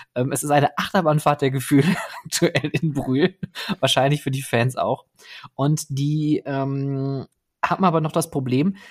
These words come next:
dass der Stadtrat die Kommune oder beziehungsweise die Stadt Brühl dem Ganzen auch noch zustimmen muss. Da aber in der, äh, Kommune aktuell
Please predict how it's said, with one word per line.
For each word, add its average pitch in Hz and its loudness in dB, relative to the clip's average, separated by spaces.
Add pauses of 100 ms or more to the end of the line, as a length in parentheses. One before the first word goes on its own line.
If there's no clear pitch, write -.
(120)
dass - -2
der 143 0
Stadtrat 113 -4 (800)
die 127 -4
Kommune 156 2 (100)
oder 123 2
beziehungsweise 123 -2
die 120 -8
Stadt - -4
Brühl 135 2
dem 127 -2
Ganzen 139 -2
auch - -10
noch 107 -4
zustimmen 113 -8
muss. - -10
Da 120 2
aber 123 0 (420)
in 123 2
der, 120 0
äh, - -20
Kommune 135 0
aktuell 120 -2